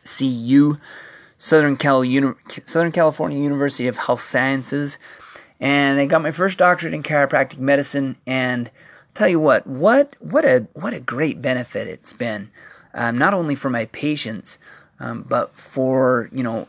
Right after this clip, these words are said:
as, as a holistic practitioner, as a holistic physician, I use it all the time as a first line of, of healing, but for my family. I mean, my goodness, it's been amazing for my family.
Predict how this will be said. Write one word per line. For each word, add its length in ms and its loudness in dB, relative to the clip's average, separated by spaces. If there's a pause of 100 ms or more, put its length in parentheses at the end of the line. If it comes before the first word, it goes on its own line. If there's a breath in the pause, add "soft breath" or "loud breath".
as, 220 -2
as 240 -4
a 60 -4
holistic 580 -4
practitioner, 560 -4
as 120 -6
a 80 -8
holistic 540 -4
physician, 600 -4 (640 loud breath)
I 100 2
use 380 0
it 140 -4
all 200 4
the 80 4
time 460 -4 (380 soft breath)
as 160 -8
a 80 -2
first 440 2
line 480 -2 (440 loud breath)
of, 560 0 (260)
of 160 -6
healing, 480 -6 (380 soft breath)
but 160 -12
for 200 0
my 200 0
family. 720 -4 (120)
I 140 -10
mean, 320 -8
my 160 -4
goodness, 440 -4
it's 180 -6
been 160 -4
amazing 460 -4
for 160 -8
my 200 -4
family. 580 -4